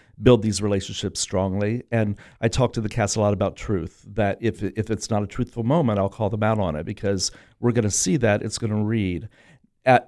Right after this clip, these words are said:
what's interesting, though, is that our set design is pretty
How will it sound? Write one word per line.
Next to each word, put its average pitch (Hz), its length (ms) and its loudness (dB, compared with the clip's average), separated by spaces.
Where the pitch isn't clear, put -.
what's 135 320 4
interesting, 147 460 2
though, 104 200 4
is 117 220 2
that 107 360 2
our 104 140 2
set - 260 2
design 107 560 0
is 202 380 2
pretty 208 720 0